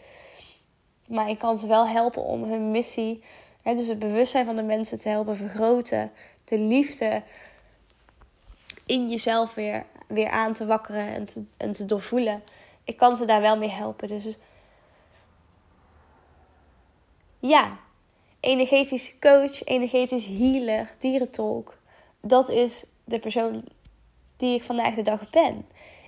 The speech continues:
En door al die gebeurtenissen, en, en dat is in iedereen zijn leven, je maakt dingen mee en die vormen jou tot de persoon die je nu bent.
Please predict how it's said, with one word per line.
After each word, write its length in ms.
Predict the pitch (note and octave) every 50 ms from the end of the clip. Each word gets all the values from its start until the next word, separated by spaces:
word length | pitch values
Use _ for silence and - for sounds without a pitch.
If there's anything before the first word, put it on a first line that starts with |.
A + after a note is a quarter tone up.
| _ _
En 500 | - - A#3+ A#3 A#3 A#3 A3+ A3+ - - - - - _ _ _ _ _ - -
door 320 | - A#3 B3+ B3 A#3+ A#3 - - - _ _ _
al 220 | - C4 C#4+ D#4+ E4+
die 100 | E4+ D#4+
gebeurtenissen, 840 | C4+ B3+ - B3 C4 D4 D4 D4+ B3 A3 A3 G#3+ G#3 - - - -
en, 240 | - G#3+ A3+ A3 -
en 160 | - - A#3
dat 180 | A3+ B3 A#3+ -
is 160 | C4 - -
in 180 | - - A#3+ -
iedereen 320 | C4+ B3+ B3+ B3+ C#4 D4
zijn 120 | B3+ B3 A3+
leven, 280 | G#3+ G#3 G#3+ G#3+ A3+
je 100 | A3+ A3+
maakt 300 | A3+ A#3 - C4 C4+ C4
dingen 340 | - B3 B3 B3 A#3 A#3 A#3+
mee 400 | C4 D4+ C#4 A#3 A3 A3 A#3+ A#3+ - - - - _ _
en 80 | - B3
die 160 | B3 B3+ A#3+
vormen 400 | - A#3+ C#4 D#4+ E4 D#4+ C#4+ B3
jou 320 | A3+ G#3+ G#3 G#3 G#3+ A3 A3+ - _ - _ _ _ _ _
tot 160 | - - C4+ -
de 80 | C4
persoon 480 | A#3+ B3 A#3 A3+ A3 B3 A#3+ A#3 A3+ A3+
die 140 | A3+ A3+ A3+
je 80 | A3+
nu 160 | A3 G#3+ G#3+
bent. 560 | G#3 C4 D#4 D#4 G#3+ - - - - - -